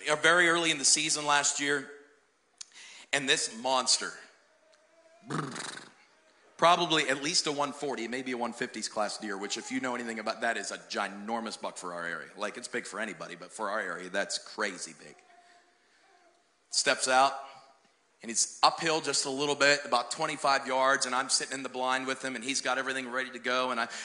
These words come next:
I take a rangefinder, do the little clock so I know where it is, and s-, okay, and I tell him, "Son, it's twenty-five yards." "Okay, Dad." Right? My heart is, like, beating out my chest right now. You understand what I'm saying? Like, I am nervous. My knees are knocking. I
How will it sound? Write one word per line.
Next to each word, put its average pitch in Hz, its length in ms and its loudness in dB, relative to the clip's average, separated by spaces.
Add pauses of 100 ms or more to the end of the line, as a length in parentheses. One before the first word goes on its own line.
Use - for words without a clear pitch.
(120)
I 120 80 6
take 147 280 -2
a 135 40 -2
rangefinder, 131 720 0 (300)
do 131 100 -6
the 127 60 -4
little 131 180 -6
clock 127 360 0
so 135 100 0
I 117 40 -8
know 131 180 -6
where 131 120 -2
it 127 80 -2
is, 131 240 2
and 107 100 -8
s-, - 280 -6
okay, 113 360 -4
and 107 80 -10
I 104 60 -6
tell 117 220 -8
him, 101 100 -14
"Son, - 400 -6
it's - 140 -8
twenty-five 85 520 -12
yards." 71 380 -14 (1160)
"Okay, - 180 -12
Dad." - 240 -12 (1700)
Right? 101 200 -4 (1160)
My 104 180 0
heart 113 480 -2 (100)
is, 92 180 -6
like, 90 240 -6
beating 107 460 -6
out 104 260 0
my 98 120 -4
chest - 360 0
right 87 200 -6
now. 90 140 -2
You 98 100 -2
understand 113 320 0
what 113 100 0
I'm 110 60 -6
saying? 113 260 0
Like, 104 180 0
I 120 180 4
am 107 260 -2
nervous. 131 420 6
My 110 100 -2
knees 127 300 -4
are 135 80 0
knocking. 127 460 0
I 113 240 0